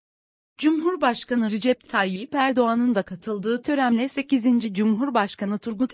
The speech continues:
Özal kabri başında anıldı. Nokta. Cumhurbaşkanı Recep Tayyip Erdoğan'ın da katıldığı törenle sekizinci Cumhurbaşkanı Turgut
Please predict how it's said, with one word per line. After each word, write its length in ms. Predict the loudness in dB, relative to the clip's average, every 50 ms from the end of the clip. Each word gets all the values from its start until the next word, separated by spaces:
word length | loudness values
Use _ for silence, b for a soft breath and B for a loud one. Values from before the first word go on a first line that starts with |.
| 0
Özal 320 | 0 2 2 2 0 0 -2
kabri 460 | -4 -2 -2 0 0 0 -2 -2 0
başında 480 | 0 -2 -2 -4 -2 -2 -2 -2 -2 -2
anıldı. 460 | -2 0 2 2 2 2 0 0 0 0
Nokta. 420 | -2 -4 -6 -6 -8 -8 -8 -6
Cumhurbaşkanı 880 | -4 -2 -2 0 0 0 -2 0 0 0 0 -2 -2 -2 -2 0 0 -2
Recep 380 | -2 0 0 0 0 _ -4
Tayyip 460 | -2 -2 0 0 -2 -4 -8 -6 -4
Erdoğan'ın 600 | -2 0 0 2 2 2 2 2 2 2 2 2
da 80 | 0 0
katıldığı 600 | -2 -6 -12 -10 -8 -6 -6 -4 -2 -4 -2 -2
törenle 460 | -2 0 0 2 2 2 2 0 0
sekizinci 640 | -2 -4 -2 0 0 0 2 4 2 2 2 0 -2
Cumhurbaşkanı 880 | 0 2 2 2 2 0 0 0 0 0 0 -2 -6 -6 -6 -6 -6
Turgut 340 | -6 -8 -6 -4 -4 -4